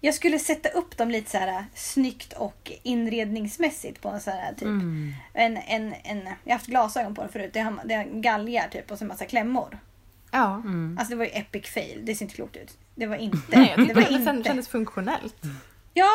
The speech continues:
Speaker 1: men, ja, jo, men det, ja, det funkar ju, men det var liksom inte så här, det var inte snyggt. Men det,
Speaker 3: Mm.
Speaker 1: det sket man väl i. Eh,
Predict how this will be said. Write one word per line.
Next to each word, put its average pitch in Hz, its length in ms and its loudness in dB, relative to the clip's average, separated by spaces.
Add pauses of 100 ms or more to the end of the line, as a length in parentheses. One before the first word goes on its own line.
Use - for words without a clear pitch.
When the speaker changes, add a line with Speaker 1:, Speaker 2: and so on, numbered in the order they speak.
(100)
Speaker 1:
men, 381 100 0
ja, 302 280 4 (160)
jo, 302 180 2
men 311 120 4
det, 294 80 -2
ja, 277 120 2
det 285 120 2
funkar 285 320 0
ju, 214 140 0
men 214 140 -2
det 226 60 -2
var 226 140 4
liksom 208 220 -6
inte 202 140 -8
så 233 60 -2
här, - 80 -4
det 202 80 -8
var 214 60 -2
inte 190 160 -6
snyggt. - 540 -8 (600)
Men 247 100 -2
det, 302 80 6
Speaker 3:
Mm. 247 180 -2
Speaker 1:
det 349 140 4
sket - 240 -4
man 139 140 -8
väl 113 100 -12
i. 160 140 -10 (560)
Eh, - 180 0